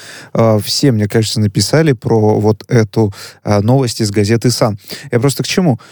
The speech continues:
К тому, что не получится ли так, что люди, ну, за рубежом в первую очередь поверят в это и так будут считать. И какие у этого, у этой веры, если она действительно случится, ведь это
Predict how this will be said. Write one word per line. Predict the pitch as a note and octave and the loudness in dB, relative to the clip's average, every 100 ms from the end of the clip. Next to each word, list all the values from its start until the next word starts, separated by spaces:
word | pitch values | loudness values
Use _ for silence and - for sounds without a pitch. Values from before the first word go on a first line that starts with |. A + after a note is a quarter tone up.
| - | -20
К | - | -6
тому, | C3 C#3 D#3 | -2 0 -2
что | - D#3 | -2 0
не | C#3 | 2
получится | C#3+ E3 A#3 - - C3 | 2 2 0 -4 -2 0
ли | B2 | 0
так, | - G3+ - | 0 -2 -4
что | - - A2+ | -6 0 2
люди, | C3 G#3 C#3 | 2 2 2
ну, | A#2+ C3 | 2 2
за | A2+ C3+ | 2 2
рубежом | C3+ C#3+ C3+ C#3+ A2+ | 2 2 2 2 2
в | - | 0
первую | A2+ G2+ G#2+ | 0 2 4
очередь | A#2 F#3 - B2 G#2+ - - _ - | 4 2 2 0 -2 -8 -20 _ 0
поверят | C3 G#2+ D3 G#3 D#3+ B2+ | 2 4 4 4 2 2
в | |
это | A#2 G#2+ | 0 0
и | G#2+ A#2+ | -4 -6
так | - D3 C3 | -2 2 2
будут | C3+ C#3 B2+ | 2 0 -2
считать. | - A#2 C#3 G#2 - - | -4 -2 0 -2 -4 -2
И | C3 B2+ | -2 0
какие | C3+ - F#3 | -2 -2 0
у | F3 D3+ D#3 | 2 4 4
этого, | D3+ B2+ B2 - | 2 0 0 -2
у | C3 C#3+ | 0 2
этой | - A#2+ | 2 0
веры, | A2 G3+ C#3+ | 2 2 2
если | A2 - | -2 0
она | A2 | 0
действительно | A2 - A#2+ | 0 -2 -4
случится, | G#2+ A#2+ A2 B2 - G#2+ | -2 0 0 -2 -2 -2
ведь | G2 | -2
это | A2+ G#2+ | -2 -2